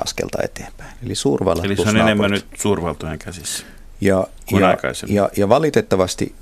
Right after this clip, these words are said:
Speaker 1: moniin, moniin neuvotteluihin, jossa on, jossa on käsitelty Syyriaan liittyviä asioita, niin syyrialaisia itseään ei ole kutsuttu. Ei hallinnon puolta, eikä myöskään oppositiota.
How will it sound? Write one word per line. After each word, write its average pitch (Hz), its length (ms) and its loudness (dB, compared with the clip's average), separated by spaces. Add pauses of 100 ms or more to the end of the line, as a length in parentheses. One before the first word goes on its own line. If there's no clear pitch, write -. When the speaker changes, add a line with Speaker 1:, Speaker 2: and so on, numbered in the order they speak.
(200)
Speaker 1:
moniin, 127 420 0
moniin 98 300 0
neuvotteluihin, 82 800 -2 (480)
jossa 87 320 -2
on, 85 180 -4
jossa 82 300 -6
on 82 100 -8
käsitelty 117 520 -2
Syyriaan 82 400 -2
liittyviä 78 400 -4
asioita, - 340 -6
niin 98 100 -2
syyrialaisia 92 600 0
itseään 82 360 -4
ei 50 80 -8
ole 50 160 -8
kutsuttu. - 420 -12 (440)
Ei 98 80 0
hallinnon 104 420 2
puolta, 90 400 0 (340)
eikä 98 380 4
myöskään 85 400 -2
oppositiota. - 680 -8